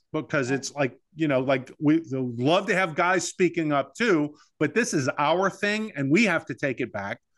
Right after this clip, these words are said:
Speaker 1: because there's only so much credibility people are gonna give to the guys." Well, that's true within the gay community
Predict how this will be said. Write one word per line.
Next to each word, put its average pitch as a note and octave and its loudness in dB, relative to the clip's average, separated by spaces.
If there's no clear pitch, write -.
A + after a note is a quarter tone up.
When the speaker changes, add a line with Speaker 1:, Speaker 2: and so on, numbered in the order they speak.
Speaker 1:
because C#3 0
there's C#3 -2
only E3 2
so E3 -2
much D#3 -2
credibility C#3+ 0
people B2+ -6
are A#2+ -4
gonna A2+ -4
give G2+ -8
to - -16
the C3+ -8
guys." A#3+ -4
Well, F#3+ 4
that's D#4 0
true G#3 0
within F3 0
the C#3+ -8
gay G#3 0
community C3 -4